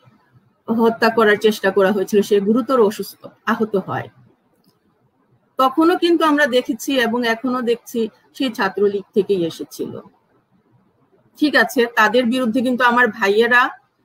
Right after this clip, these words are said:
ছাত্র, এই আওয়ামী লীগ এবং ছাত্রলীগের ভাইয়েরাই সেখানে শক্ত অবস্থান নিয়েছেন, জনগণের সাথে, আমাদের সাথে, বিএনপির সাথে শক্ত অবস্থানে নিয়েছেন।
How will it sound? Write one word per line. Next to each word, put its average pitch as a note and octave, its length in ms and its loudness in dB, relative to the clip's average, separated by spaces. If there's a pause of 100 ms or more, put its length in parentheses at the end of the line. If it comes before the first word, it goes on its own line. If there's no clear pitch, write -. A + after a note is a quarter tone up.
(140)
ছাত্র, G#3+ 380 -2
এই A#3+ 300 0
আওয়ামী A3 280 2
লীগ A3+ 240 0
এবং G#3+ 220 0
ছাত্রলীগের G#3+ 540 -2
ভাইয়েরাই A#3 500 0 (760)
সেখানে A3+ 600 0 (480)
শক্ত - 460 0
অবস্থান A3 480 2
নিয়েছেন, D#3 480 -6 (360)
জনগণের C4+ 540 2
সাথে, C4 300 -4
আমাদের A#3+ 440 0
সাথে, A3+ 280 -4
বিএনপির G#3+ 380 -4
সাথে A#3+ 300 -4
শক্ত B3+ 320 -4
অবস্থানে F#3 540 -4
নিয়েছেন। - 540 -8